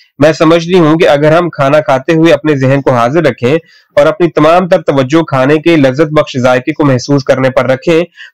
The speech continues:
तो खुराक मिसाली तौर पर हमारे जिस्म का हिस्सा बनेगी। इसमें कितना वक्त लगेगा? डॉक्टर जो वाइटल लिखते हैं, "एक और चीज जिसके बारे में लोग बहुत ज्यादा पूछते हैं, वो ये है कि अपनी पसंदीदा कार को, रिश्तों को और दौलत को हकीकत में ढालने के लिए कितना वक्त लगेगा।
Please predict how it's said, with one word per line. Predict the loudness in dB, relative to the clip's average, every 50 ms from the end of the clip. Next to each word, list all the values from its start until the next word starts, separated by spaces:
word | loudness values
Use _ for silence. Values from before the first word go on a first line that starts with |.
| _ -2
तो | -2 0
खुराक | 0 0 2 2 2 0 -2 -2
मिसाली | -4 -2 0 0 2 2 2 0
तौर | 2 2 0 0
पर | 0 0 0 0
हमारे | 0 0 0 0 0 0
जिस्म | 0 -2 -4 -2 -2 -2
का | 0 0 0
हिस्सा | 0 0 0 0 0
बनेगी। | 0 0 -2 -2 -4 -4 -6 -12 -20 _ _ _ _ _ _ _ _ -20 -20 -20 -20 -20 -20 -20 _ -4
इसमें | -2 -2 -2 0 0 0 0 2
कितना | -2 -2 0 0 0 2
वक्त | 2 0 -2 0 0
लगेगा? | -2 0 0 0 0 0 -2 -4 -6 _ _ _ -2
डॉक्टर | 0 0 0 0 -2 -4
जो | -2 0 0 0
वाइटल | 2 2 0 0 0 0
लिखते | -2 -2 -2 -2 -2 0
हैं, | 2 2 2 0 -2 -4 -10 -20 -20 -20 _ -2 0
"एक | 0 0 2
और | 2 2 2 2
चीज | 2 2 2 2 4
जिसके | 2 0 0 0 0
बारे | 2 2 2 2 2
में | 2 2 2
लोग | 2 2 0 0 0
बहुत | 2 2 2 2
ज्यादा | 2 0 2 0 -2
पूछते | -2 -2 -4 -4 -2 -2 0
हैं, | 2 2 2 2
वो | 2 2
ये | 2 2 2 2 4 4 2
है | 2 2
कि | 0 0
अपनी | -2 -2 0 0 -2 -2
पसंदीदा | -2 -2 -2 -2 -2 0 0 0 0 0
कार | -2 0 0 0 2 0
को, | 0 -2 0 0 0 0 -2 _ -18 -20 -20 -16 -4 -2
रिश्तों | 0 0 0 -2 -2 -2 -2 0
को | 0 0 0 2
और | 2 2 0 0
दौलत | 0 -2 0 0 2 2 0 0 0
को | 0
हकीकत | 0 0 0 -2 -2 0 0 -2 0 0
में | -2 0
ढालने | 0 0 0 0 0 -2 -2
के | 0 0
लिए | 0 0
कितना | 0 -2 -6 -2 0 0 0
वक्त | 0 -2 -4 -2 -4
लगेगा। | -4 -2 -2 -4 -4 -6 -8